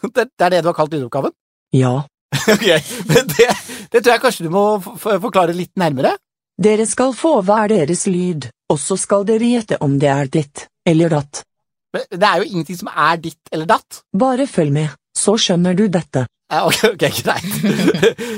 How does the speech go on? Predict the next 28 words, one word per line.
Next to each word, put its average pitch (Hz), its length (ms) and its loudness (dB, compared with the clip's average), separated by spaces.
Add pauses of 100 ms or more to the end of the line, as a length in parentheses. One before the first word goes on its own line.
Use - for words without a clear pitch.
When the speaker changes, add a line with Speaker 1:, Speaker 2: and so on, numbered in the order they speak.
(120)
Speaker 1:
Eh, 202 480 4
og 233 140 0
da, 202 180 6
siden 202 360 -6
det, 220 100 2 (100)
dere 185 240 4
leder, 240 460 0
eh, 190 180 0
så 196 220 -2
er 123 180 -2
det 180 120 2 (120)
jeg 123 200 -4
som - 120 -12
skal - 160 -6
få 147 140 -6
lov 104 160 -6
til 143 100 -8
å 147 140 -6
gjette 151 420 -4
først. - 380 -4 (480)
Og 185 100 4
en 214 200 2
lyd, 240 340 -2
det 220 180 4
kan 180 120 2
jo 185 100 -2
da 190 260 2
tydeligvis 196 460 -6